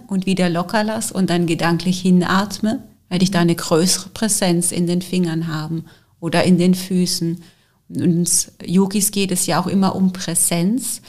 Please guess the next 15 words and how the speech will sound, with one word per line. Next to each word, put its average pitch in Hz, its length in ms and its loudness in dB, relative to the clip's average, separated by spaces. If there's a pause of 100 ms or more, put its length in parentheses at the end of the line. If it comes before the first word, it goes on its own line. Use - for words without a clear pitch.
(160)
dass 185 180 -2
ich 196 300 -4
den 175 200 0
Körper 185 440 0
spüren 185 460 0
kann, 185 280 2
wirklich 175 460 -8
bis 185 180 -2
in 190 100 -2
die 190 120 -4
Fingerspitzen, 180 720 -2
bis 170 220 -4
in 180 120 0
die 175 100 0
Fußspitzen. 180 920 -4